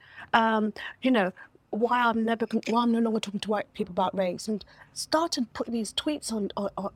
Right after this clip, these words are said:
uh, on Twitter. "Oh my God, this is really interesting," the bits that they were penciling. And I was like, "How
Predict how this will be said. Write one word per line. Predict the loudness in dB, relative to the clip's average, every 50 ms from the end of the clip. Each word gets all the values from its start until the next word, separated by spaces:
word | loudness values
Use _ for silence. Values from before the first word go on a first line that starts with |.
| -8 -4 -2
uh, | -2 0 0 -2
on | -2 -4 -4
Twitter. | -2 -2 -2 -2 0 -2
"Oh | -2 -2
my | -2 -6 -4
God, | -4 -2 -2
this | -2 -2 -2 -2
is | -2 0
really | 0 2 2
interesting," | 2 0 0 -4 -6 -6 -6 -6
the | -6
bits | -4 -4 -6 -6 -6 -6
that | -8 -6
they | -6
were | -8
penciling. | -8 -6 -6 -6 -6 -6 -6 -6 -6 -8 -8 _ _ _ _ _ _ _ -10 -6
And | -4
I | -4
was | -2 -4
like, | -6 -6 -8 -10 _ _ _ _
"How | -6 -2 0 0 0 0 -2 -4